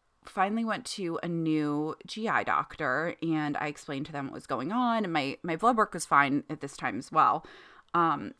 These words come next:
and they recommended we do another colonoscopy and endoscopy, but they also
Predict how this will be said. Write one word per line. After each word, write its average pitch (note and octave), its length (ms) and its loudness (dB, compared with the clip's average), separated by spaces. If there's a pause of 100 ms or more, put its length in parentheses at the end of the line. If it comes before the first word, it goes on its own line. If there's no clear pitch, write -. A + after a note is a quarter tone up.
and D#3+ 600 0 (120)
they D#3+ 640 -2
recommended D#3 840 -4
we C#3+ 120 -4
do C3 360 -2
another B2 240 -8
colonoscopy - 600 -6
and B2+ 80 -6
endoscopy, E3+ 880 -4 (800)
but A#3 440 2 (140)
they G#3 140 0
also F3+ 720 2